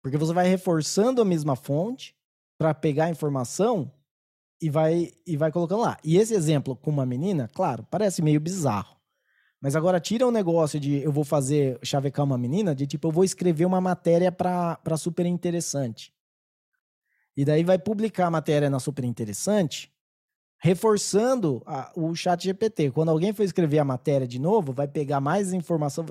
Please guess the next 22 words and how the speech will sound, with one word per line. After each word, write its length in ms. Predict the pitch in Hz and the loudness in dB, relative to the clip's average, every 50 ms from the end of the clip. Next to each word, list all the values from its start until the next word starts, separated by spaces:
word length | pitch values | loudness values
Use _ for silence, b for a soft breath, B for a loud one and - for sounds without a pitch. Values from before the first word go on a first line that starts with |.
| - _ - | -12 _ -16
sabe? 320 | - - - 196 196 156 127 | -10 -4 -2 0 0 -2 -4
Tipo, 380 | - - _ - 123 - - b b b b b b b | -8 -14 _ -14 -14 -14 -14 b b b b b b b
a 80 | 120 123 | -6 -6
Super 240 | - 156 160 180 | -4 -2 -2 0
Interessante 880 | 165 165 151 - 160 147 143 139 - 185 196 214 220 - - 214 202 - | 0 0 0 0 0 0 0 -2 -2 -2 -2 -2 -2 -4 -6 -8 -8 -6
alimenta 460 | - 170 165 160 147 147 151 151 - 151 | -2 -2 0 2 2 0 0 -2 -2 -4
o 40 | |
chat 340 | 127 - 151 139 139 - 135 | -6 -4 -4 -4 -4 -4 -6
G 80 | 143 131 | -8 -8
P 120 | - 139 | -8 -8
T 160 | 135 - 190 196 | -6 0 2 2
e 100 | 202 190 | 2 0
publica 640 | - - 208 170 147 151 170 190 190 - 202 190 | -2 -4 -4 -2 0 0 0 0 -2 -2 -2 -2
o 140 | 170 202 165 | 0 -2 -4
que 140 | 147 - 180 | -2 0 0
alimenta 480 | 165 156 156 143 143 151 160 160 - | 2 2 2 0 0 0 0 -2 -4
o 40 | 165 | -6
chat 300 | - - 160 156 151 - | -4 -2 -2 -2 -2 -4
G 80 | 156 165 | -6 -6
P 160 | 156 - 165 | -4 -4 -6
T 160 | 151 - 156 | -4 -4 -4
também. 380 | 151 - 185 180 151 131 120 | 0 0 0 0 0 -2 -2